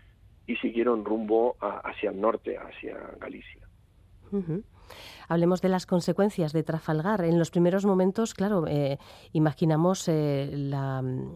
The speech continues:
Speaker 2: la cantidad de trabajo que hubo que realizar en, en las costas gaditanas para atender a los heridos. Y después, claro, en el plano político, lo que, lo que supuso Trafalgar.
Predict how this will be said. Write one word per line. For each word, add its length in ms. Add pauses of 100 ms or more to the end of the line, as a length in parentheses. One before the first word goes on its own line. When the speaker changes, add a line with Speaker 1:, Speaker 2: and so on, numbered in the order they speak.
(340)
Speaker 2:
la 180
cantidad 520
de 100
trabajo 440
que 120
hubo 180
que 140
realizar 540
en, 260
en 160
las 160
costas 340
gaditanas 640 (360)
para 220
atender 340
a 40
los 200
heridos. 360 (100)
Y 80
después, 320
claro, 180
en 80
el 120
plano 280
político, 720
lo 140
que, 240
lo 100
que 100
supuso 360
Trafalgar. 640